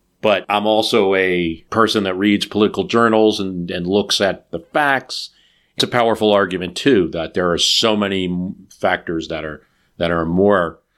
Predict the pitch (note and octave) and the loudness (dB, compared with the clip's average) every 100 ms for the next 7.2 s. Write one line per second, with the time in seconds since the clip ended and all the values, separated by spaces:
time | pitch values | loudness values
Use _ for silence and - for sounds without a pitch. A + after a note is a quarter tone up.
0 | _ _ E2 E2+ G2+ F2+ - A2+ F#2 E2 | _ _ -8 -6 -6 -8 0 2 2 -4
1 | - F#2+ F#2 F#2 F#2 - G2 G2 G2+ F#2+ | -6 -4 -2 0 -2 -2 0 4 4 2
2 | F2 - G#2 G#2+ A2+ - G2 - F#2 F2 | -4 -2 0 0 -2 -2 -4 -2 0 0
3 | F2+ F2 - E3+ F3 G2 D2+ - - - | -2 -6 0 0 0 -2 -6 -8 -6 -6
4 | - _ - - _ G2 G2 G2+ F#2+ F#2 | -8 _ -20 -20 _ 0 4 4 4 2
5 | F#2 F2+ _ _ _ _ _ _ - A2 | -2 -6 _ _ _ _ _ _ -4 -4
6 | F#2+ A#2+ B2 A#2 A#2+ G#2+ G2 G2+ F2+ D#2+ | -2 0 2 0 -4 -4 -4 -4 -4 -4
7 | F#2 | -6